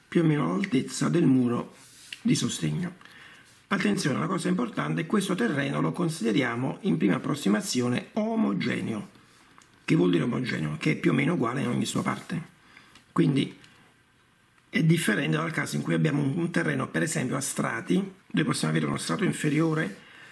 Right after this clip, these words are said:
che ha delle caratteristiche, uno strato superiore che ha altre caratteristiche, o anche più strati e così via. Bene, che cosa succede? Nel momento in cui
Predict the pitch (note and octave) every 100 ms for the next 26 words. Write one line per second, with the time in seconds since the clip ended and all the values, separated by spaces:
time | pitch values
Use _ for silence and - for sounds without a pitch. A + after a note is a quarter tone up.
0 | - _ - D#3+ D3 - D#3 - - E3
1 | E3 - D#3 E3 F3 F3+ - - D#3+ -
2 | - D3 D#3+ E3 D#3 D#3 C#3+ - D3+ -
3 | D3 D#3+ D3 B2+ - - D#3 - F3+ D#3
4 | D3 - D#3 - B2 B2 - - G2 G#2
5 | A#2+ F#2 F2 D#2+ - - - - - -
6 | - - _ - G3 F#3+ G#3+ C4 B3 F#3+
7 | D#3 A#2+ - A2+ G#2 A2 - - - -
8 | - _ _ _ _ _ _ _ _ _
9 | _ G3 F3+ G#3+ C#4 C4 F#3+ E3 D#3 B2+
10 | C3+ E3+